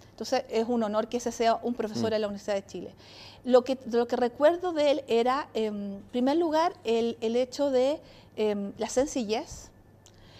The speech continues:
Speaker 1: eh, el hecho de que tratase a todo el mundo igual, el hecho que él estaba muy encumbrado porque, por ejemplo, era profesor nuestro, pero él no, nunca contaba en lo que andaba, pero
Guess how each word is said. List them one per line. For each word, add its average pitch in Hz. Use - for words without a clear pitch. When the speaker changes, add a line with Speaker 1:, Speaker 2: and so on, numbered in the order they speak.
Speaker 1:
eh, 196
el 226
hecho 247
de 247
que 226
tratase 226
a 240
todo 277
el 294
mundo 269
igual, 214
el 226
hecho 254
que 330
él 311
estaba 262
muy 277
encumbrado 247
porque, 247
por 226
ejemplo, 254
era 240
profesor 240
nuestro, 262
pero 269
él 269
no, 254
nunca 302
contaba 262
en 320
lo 285
que 233
andaba, 254
pero 226